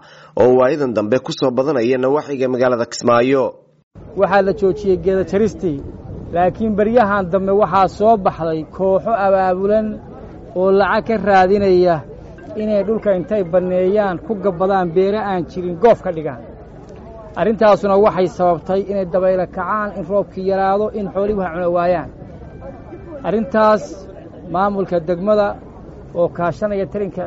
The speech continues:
Speaker 2: taliska ciidanka booliska iyo wasaaradda, eh, deegaanka iyo duurjoogta,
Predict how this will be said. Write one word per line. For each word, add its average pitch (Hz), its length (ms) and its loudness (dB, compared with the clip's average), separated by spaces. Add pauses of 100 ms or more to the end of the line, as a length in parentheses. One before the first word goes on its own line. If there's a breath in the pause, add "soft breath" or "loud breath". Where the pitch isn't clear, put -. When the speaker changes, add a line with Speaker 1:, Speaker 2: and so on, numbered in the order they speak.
Speaker 2:
taliska 202 320 -4
ciidanka 190 380 -2
booliska 220 520 -2 (680 loud breath)
iyo 190 200 0
wasaaradda, 190 680 2 (120)
eh, 170 320 0
deegaanka 196 680 0
iyo 180 160 -2
duurjoogta, 196 680 -2